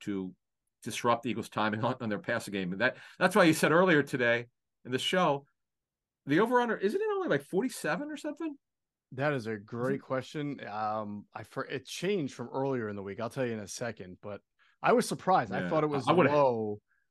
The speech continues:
Speaker 2: for the game. I, I know the Eagles were favored, right? There was something, um,
Speaker 1: Oh, yeah, they're
Speaker 2: it was something
Speaker 1: yeah,
Speaker 2: like
Speaker 1: they are three
Speaker 2: under
Speaker 1: and forty-seven. Yeah, I, I see. All right,
Speaker 2: Yeah.
Speaker 1: so I just want to throw that in there 'cause it,
Speaker 2: Yeah, no,
Speaker 1: it's
Speaker 2: that's
Speaker 1: the
Speaker 2: important.
Speaker 1: chess match as we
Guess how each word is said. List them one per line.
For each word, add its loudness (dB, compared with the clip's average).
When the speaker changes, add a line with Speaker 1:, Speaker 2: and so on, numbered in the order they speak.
Speaker 2:
for -4
the -8
game. -4
I, -2
I 0
know 2
the 0
Eagles 0
were -6
favored, -4
right? -6
There -4
was -12
something, -6
um, -6
Speaker 1:
Oh, 0
yeah, 0
they're 0
Speaker 2:
it -10
was -8
something -4
Speaker 1:
yeah, 0
Speaker 2:
like -4
Speaker 1:
they 4
are 6
three 0
Speaker 2:
under -2
Speaker 1:
and -4
forty-seven. 0
Yeah, 4
I, 4
I 4
see. -4
All 4
right, 4
Speaker 2:
Yeah. -6
Speaker 1:
so -4
I 4
just 0
want 8
to 6
throw 2
that 2
in 2
there -2
'cause -8
it, -4
Speaker 2:
Yeah, 2
no, 4
Speaker 1:
it's 2
Speaker 2:
that's -
Speaker 1:
the -2
Speaker 2:
important. 2
Speaker 1:
chess -12
match 0
as -4
we -20